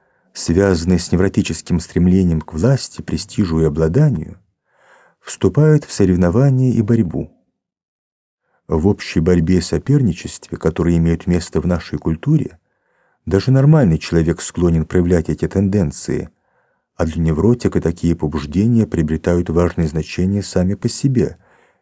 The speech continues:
невзирая на неприятности, ущерб или страдания, которые они могут ему принести. Способность унижать,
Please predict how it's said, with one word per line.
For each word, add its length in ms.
невзирая 580
на 80
неприятности, 840
ущерб 540
или 80
страдания, 760
которые 380
они 120
могут 340
ему 220
принести. 640
Способность 840
унижать, 640